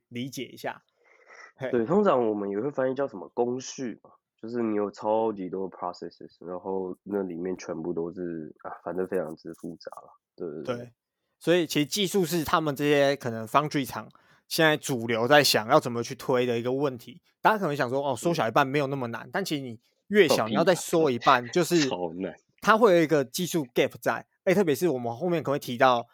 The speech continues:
Speaker 1: 现在 Intel 它要的进展，就是在E U V上这件事情，它要是另外一个
Speaker 2: 嗯。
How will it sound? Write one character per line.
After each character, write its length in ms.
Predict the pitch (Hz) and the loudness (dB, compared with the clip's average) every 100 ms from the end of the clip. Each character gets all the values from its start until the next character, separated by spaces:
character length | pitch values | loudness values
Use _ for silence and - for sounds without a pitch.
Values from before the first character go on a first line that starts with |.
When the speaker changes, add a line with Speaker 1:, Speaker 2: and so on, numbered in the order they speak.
| _ | _
Speaker 1:
现 160 | - 160 | 0 4
在 340 | 160 151 135 - | 4 2 -4 -4
Intel 540 | 160 160 147 120 120 - _ _ | -4 2 4 2 -2 -12 _ _
它 100 | 147 | 2
要 140 | 160 | 4
的 100 | 147 | 2
进 260 | 131 175 135 | 0 -4 -4
展， 200 | 113 117 - | -8 -12 -4
就 100 | 156 | 2
是 60 | |
在 180 | 160 160 | 2 2
E 180 | 151 143 | -2 -4
U 120 | 143 | -2
V 180 | 135 131 | -2 -4
上 240 | 127 139 120 | -2 -2 0
这 80 | |
件 140 | 127 127 | -2 -2
事 180 | 127 120 | -6 -8
情， 220 | 117 - _ _ | -10 -16 _ _
它 80 | - | 4
要 80 | 165 | 4
是 140 | 185 | 4
另 100 | 170 | 0
外 160 | 156 147 | 2 0
一 60 | |
个 320 | 135 123 117 | 2 0 0
Speaker 2:
嗯。 60 | 120 | -6